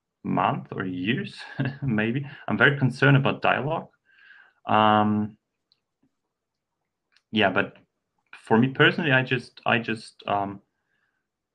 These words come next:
having a ve-, very clear situation now that, that I'm feeling very touched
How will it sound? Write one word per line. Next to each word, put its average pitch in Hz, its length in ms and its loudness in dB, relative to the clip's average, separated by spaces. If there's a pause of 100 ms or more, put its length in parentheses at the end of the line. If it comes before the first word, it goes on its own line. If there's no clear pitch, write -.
(760)
having 120 300 2
a 107 40 2
ve-, 107 300 -2
very 127 180 2
clear 156 240 0
situation 120 540 -2
now 107 160 0
that, 101 320 -4
that 101 140 -2
I'm 98 380 -4 (840)
feeling 117 280 -2
very 127 280 2
touched 143 380 -2